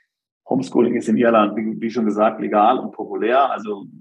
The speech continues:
wer, wer, wer das möchte, der kann sich natürlich auch, ähm, dort angesprochen fühlen. Ja.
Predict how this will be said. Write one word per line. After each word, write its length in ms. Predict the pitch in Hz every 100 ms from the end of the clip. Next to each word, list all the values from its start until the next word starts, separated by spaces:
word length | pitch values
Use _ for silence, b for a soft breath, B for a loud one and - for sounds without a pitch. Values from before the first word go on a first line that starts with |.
| _ _
wer, 220 | 110 107 -
wer, 160 | - -
wer 120 | 113
das 160 | 123
möchte, 340 | 123 117 117 113
der 180 | 107 110
kann 180 | 117
sich 80 | 113
natürlich 240 | - 110 -
auch, 360 | - - - -
ähm, 360 | 110 107 101 - -
dort 240 | 113 -
angesprochen 580 | 98 127 139 - 117 117
fühlen. 380 | - 117 120 120
Ja. 200 | 107 113